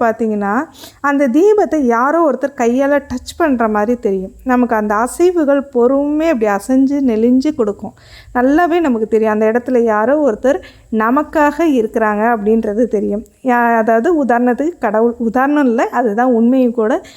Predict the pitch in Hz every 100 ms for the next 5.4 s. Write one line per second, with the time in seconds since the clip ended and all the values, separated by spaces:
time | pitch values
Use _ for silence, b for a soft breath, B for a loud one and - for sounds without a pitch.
0 | B B 220 285 440 415 254 233 233 277
1 | 339 247 285 277 240 302 349 - 214 202
2 | 202 294 220 - 392 415 - 214 233 269
3 | 233 208 - 262 220 226 202 196 220 311
4 | 415 427 339 254 - 311 302 220 214 202
5 | 214 220 214